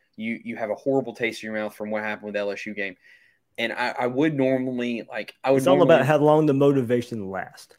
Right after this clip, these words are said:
Speaker 1: Yes. And, and, but also, this Georgia team is probably pretty pissed for last year.
Speaker 2: Oh, yeah.
Speaker 1: And, and, uh, 'cause, like, they're not gonna forget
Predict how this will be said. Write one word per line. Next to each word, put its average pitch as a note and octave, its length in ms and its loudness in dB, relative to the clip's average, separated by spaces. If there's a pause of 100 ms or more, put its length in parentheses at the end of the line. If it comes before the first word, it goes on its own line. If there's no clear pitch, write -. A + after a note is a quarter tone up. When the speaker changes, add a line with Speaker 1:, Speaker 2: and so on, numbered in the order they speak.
(120)
Speaker 1:
Yes. B2+ 460 2
And, C3 200 0
and, C3 220 -6
but C3 140 0
also, D#3+ 500 0 (400)
this D#3 240 -2
Georgia D#3+ 340 0
team F#3 280 -2
is C3 100 -8
probably D3+ 320 -4
pretty C3+ 240 -4
pissed B2 320 0
for A2+ 100 -6
last G#2+ 360 -4
year. E2+ 180 -12 (400)
Speaker 2:
Oh, E3+ 120 6
yeah. C4 160 0 (140)
Speaker 1:
And, B2 400 -2 (400)
and, A2+ 280 -4
uh, A2 220 4
'cause, B2 200 -2
like, A2+ 260 0 (120)
they're A#2 160 0
not C3 180 2
gonna C3+ 140 0
forget B2+ 420 -2